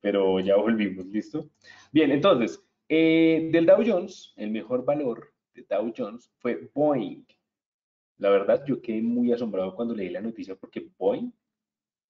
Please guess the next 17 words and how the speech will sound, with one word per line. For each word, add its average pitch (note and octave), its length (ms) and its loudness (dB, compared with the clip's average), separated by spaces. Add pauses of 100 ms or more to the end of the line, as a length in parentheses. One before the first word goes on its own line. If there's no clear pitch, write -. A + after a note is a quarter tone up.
pues, - 300 -14
eh, - 360 -20
estamos F#2+ 300 -8
hablando G2+ 240 0
del A2 180 0
sector - 400 -6
de G#2 80 -2
la A#2 120 0
aviación, G2 960 -6 (120)
bueno, - 180 -4
pues E2+ 160 -16
más B2 220 -2
que G3 140 -6
la - 80 4
aviación A2+ 340 -2
de C3 80 -2
tecnología, A#2+ 840 0